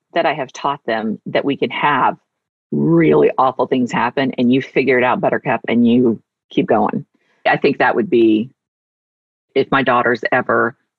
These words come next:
experienced traumatic things and stopped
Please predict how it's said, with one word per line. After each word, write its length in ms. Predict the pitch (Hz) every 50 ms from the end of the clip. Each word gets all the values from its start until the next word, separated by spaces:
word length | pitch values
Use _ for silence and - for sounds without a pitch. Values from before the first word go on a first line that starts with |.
| _ _ -
experienced 880 | 135 - - - - 147 131 131 127 117 104 - - - - - - -
traumatic 540 | - - 131 131 135 123 120 117 - - -
things 520 | 139 127 110 107 120 135 151 - - - _ _ _ _ _ _ _ -
and 160 | - 127 107
stopped 520 | - - - - 104 101 - _ - -